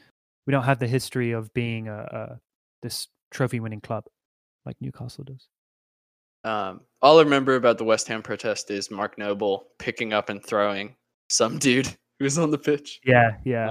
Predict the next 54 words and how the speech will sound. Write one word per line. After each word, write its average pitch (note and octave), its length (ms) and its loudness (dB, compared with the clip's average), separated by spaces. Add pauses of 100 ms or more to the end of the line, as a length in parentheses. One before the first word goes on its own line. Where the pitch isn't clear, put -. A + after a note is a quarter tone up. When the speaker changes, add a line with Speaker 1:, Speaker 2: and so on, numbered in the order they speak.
Speaker 2:
Um, G#2+ 140 -18
Speaker 1:
hilarious. A#2 520 -4 (220)
No, D#3+ 140 8
Mark D3 240 6
Noble D3+ 420 6
was C3 120 6
pissed - 260 -2
a-, - 160 -6
about A#2+ 400 -6
it. - 180 -12
Um, C3 360 -10 (100)
I C3+ 60 -2
remember, B2 420 -2
very A#2+ 360 -2
annoyed. A#2+ 500 -4 (380)
But, G3+ 100 8
and G#3 140 8
then G#3 140 6
that, G3+ 240 6
that, G3 180 4 (320)
that F3+ 180 2
just G#3+ 180 -4
shows F#3+ 240 6
you E3 120 8
everything, B2+ 320 4
right? A2+ 260 -4 (500)
If D3 140 2
Mark F#3 260 4
Noble, C#3+ 400 6
who C3 180 4
is A#2+ 180 0
West C3 260 0
Ham B2 180 -2
through B2 200 -4
and A2+ 100 -6
through, A2 400 -6 (320)
and C#3+ 100 0
I, C#3+ 160 0
yeah, C#3+ 220 4
I B2 100 4
know C3 160 4
he's A#2+ 120 0
employed A2+ 360 -2
by G#2+ 120 -8
the G#2+ 100 -12
club, A2 260 -8 (240)
and A#2 140 -10
so G#2+ 260 -10 (360)
he B2+ 100 -4
can A#2+ 100 -4
hardly A2+ 240 -4
do A2 280 -8
tons, G#2+ 360 -6
but - 180 -8